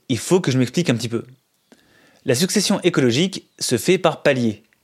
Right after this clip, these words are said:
Et souvent, nous avons besoin de maintenir un écosystème à un palier précis. Ici, dans l'exemple des Pyrénées, c'est au palier des graminées que les pâturages devaient être maintenus pour nourrir le bétail. C'est intéressant, je trouve,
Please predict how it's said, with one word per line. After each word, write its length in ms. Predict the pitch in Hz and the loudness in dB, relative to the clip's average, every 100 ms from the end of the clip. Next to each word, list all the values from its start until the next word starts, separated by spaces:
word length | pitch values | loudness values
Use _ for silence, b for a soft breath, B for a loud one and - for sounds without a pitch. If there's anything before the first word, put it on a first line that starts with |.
| b b b b 127 | b b b b -2
Et 80 | |
souvent, 580 | 110 185 170 196 226 220 147 | 0 2 4 4 2 0 0
nous 160 | 123 | 0
avons 160 | 113 117 | 2 2
besoin 420 | 117 165 170 156 | 2 2 4 2
de 100 | 117 | 2
maintenir 640 | 123 147 143 147 143 120 117 | 2 2 0 0 2 0 0
un 80 | 113 | 0
écosystème 760 | 107 107 110 - 156 185 147 - | 0 -2 -4 2 2 2 -2 -4
à 160 | 117 104 | -2 -2
un 60 | |
palier 340 | 101 110 139 170 | 0 0 2 0
précis. 540 | - 135 - 110 - _ _ _ b b b b b b - | 0 -2 -2 -6 -8 _ _ _ b b b b b b -2
Ici, 480 | 123 - 190 214 202 | -2 2 2 2 0
dans 140 | 139 127 | 2 2
l'exemple 280 | 123 131 | 4 2
des 80 | 120 | 2
Pyrénées, 640 | 101 113 104 127 185 208 - | 0 0 2 2 2 0 -2
c'est 220 | - 120 | 0 2
au 180 | 113 117 | 2 2
palier 400 | 135 120 120 113 | 2 2 2 2
des 140 | 123 | 2
graminées 600 | 123 117 110 113 165 185 | 2 2 4 4 2 -2
que 120 | 185 | 0
les 140 | 113 110 | 0 2
pâturages 560 | 131 - 120 147 170 | 0 0 2 4 2
devaient 240 | 120 110 113 | 2 2 2
être 240 | 101 107 | 2 0
maintenus 400 | 113 107 135 165 | 0 0 -2 -2
pour 160 | 160 113 | 0 0
nourrir 260 | 113 127 127 | 2 2 2
le 60 | |
bétail. 360 | 120 113 107 110 _ _ _ _ _ _ | 2 0 -2 -6 _ _ _ _ _ _
C'est 160 | - 165 | -4 0
intéressant, 500 | 175 202 190 185 175 | 2 2 2 2 0
je 60 | - | 0
trouve, 340 | 127 113 | -4 -4